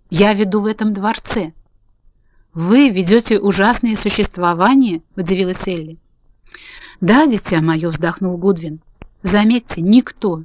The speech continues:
никто в мире не знает, что я великий обманщик, и мне многие годы приходилось хитрить, скрываться и всячески дурачить людей. А вы знаете, это нелегкое занятие —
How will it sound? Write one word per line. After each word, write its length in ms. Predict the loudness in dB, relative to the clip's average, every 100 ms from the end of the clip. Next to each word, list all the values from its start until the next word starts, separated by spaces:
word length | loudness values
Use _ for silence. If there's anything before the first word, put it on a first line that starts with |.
| -4
никто 420 | 0 0 2 4
в 60 | 6
мире 280 | 6 6 4
не 160 | 2
знает, 360 | 2 0 0 -2
что 200 | -6 -4
я 300 | 0 2 0 _ _ _
великий 560 | -6 -2 0 -2 -2 -2
обманщик, 920 | -2 -2 -2 -2 -2 -6 -10 -12 -20 _ _ _
и 120 | 4 6
мне 220 | 6 6
многие 500 | 4 6 6 4 -2
годы 420 | -2 -4 -6 -10 _ _ -4
приходилось 580 | -2 0 2 2 0 -6
хитрить, 640 | -8 -6 -2 -2 -2 -10 _ _
скрываться 800 | -10 2 2 4 2 0 -4 -14 -16 _ _ -8
и 100 | -6
всячески 600 | 0 0 0 -4 -4 -6
дурачить 580 | -4 -2 -4 -6 -10
людей. 400 | -8 -6 -6 -8 _ _ _ _ _ _ -4
А 100 | -2
вы 100 | 2
знаете, 500 | 2 2 0 -6 -18 -20 _ -10
это 200 | -4 4
нелегкое 560 | 6 6 2 0 -2 -4
занятие — 600 | -2 -2 -6 -8 -16